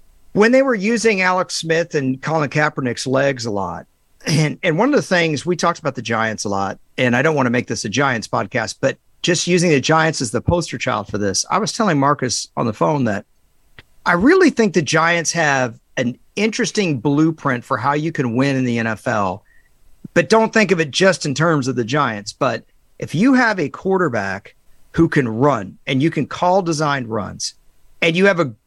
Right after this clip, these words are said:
good running back, not just a running back by committee, but a running back that can really benefit off the defense having to play eleven on eleven. And the example I used with Marcus was Alfred Morris in R G three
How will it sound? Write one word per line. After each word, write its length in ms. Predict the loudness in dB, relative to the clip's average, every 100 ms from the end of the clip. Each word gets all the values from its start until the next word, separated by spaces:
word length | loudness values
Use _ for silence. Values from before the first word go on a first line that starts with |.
| _
good 260 | 2 4 4
running 340 | 2 0 0 -2
back, 280 | -2 -4 0
not 160 | -2
just 200 | -2 -6
a 40 | -2
running 220 | 0 0
back 180 | -2 0
by 140 | -2 -2
committee, 380 | -4 -4 -4 -4
but 140 | 0
a 60 | 0
running 360 | 2 0 0
back 200 | 0 -2
that 100 | -4 -6
can 160 | -6 -6 -2
really 340 | 4 4 4
benefit 540 | 2 0 0 -2 -2 -2
off 260 | -2 -2 -2
the 80 | -8
defense 420 | -2 -2 0 -4 0
having 280 | -2 0
to 60 | -4
play 200 | 2 2
eleven 320 | 4 2 0
on 100 | -2
eleven. 400 | -2 -2 -2 -6 -18 _ _ -20 _ -12
And 120 | -2
the 40 | -2
example 480 | 2 2 2 2 2
I 80 |
used 360 | 2 0 -2 -4
with 140 | -8
Marcus 560 | 0 0 0 -4 -4 -4
was 380 | -2 -2 -2 -2
Alfred 340 | 0 0 -2
Morris 640 | -2 0 0 0 -4 -6 -10 _
in 160 | -2 0
R 120 | 0
G 200 | -2 -6
three 440 | -2 -2 -2 -4